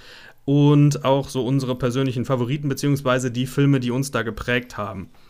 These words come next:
Das kommt später, dann machen wir jetzt zuerst ein Zitat. Wieder mal von unserem Freund Lieutenant Dan. Das Zitat lautet, lieber Dennis,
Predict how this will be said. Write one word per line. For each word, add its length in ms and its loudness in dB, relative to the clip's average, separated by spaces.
Das 180 -4
kommt 180 -2
später, 480 -2
dann 160 -2
machen 220 0
wir 60 2
jetzt 180 -4
zuerst 300 -2
ein 100 -4
Zitat. 560 -8
Wieder 420 -4
mal 220 2
von 120 -4
unserem 240 0
Freund 600 -4
Lieutenant 480 -2
Dan. 420 -4
Das 200 -8
Zitat 400 -4
lautet, 380 -4
lieber 220 -8
Dennis, 520 -8